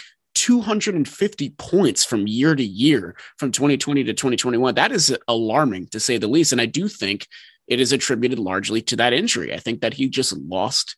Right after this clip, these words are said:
his power stroke somewhere in there. So my benchmark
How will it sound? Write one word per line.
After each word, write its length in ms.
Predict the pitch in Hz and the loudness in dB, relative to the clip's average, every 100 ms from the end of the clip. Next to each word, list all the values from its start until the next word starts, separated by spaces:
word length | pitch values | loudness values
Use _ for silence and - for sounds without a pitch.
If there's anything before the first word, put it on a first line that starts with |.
| - | -8
his 140 | 120 | -6
power 360 | - - 151 160 | -4 0 0 0
stroke 340 | - 113 104 | -2 -4 -4
somewhere 340 | - 117 110 117 | -2 -2 -2 -2
in 80 | 120 | -2
there. 140 | - | -4
So 160 | - 131 | -2 2
my 160 | 170 | 2
benchmark 560 | 208 196 - 156 143 | 4 2 2 0 0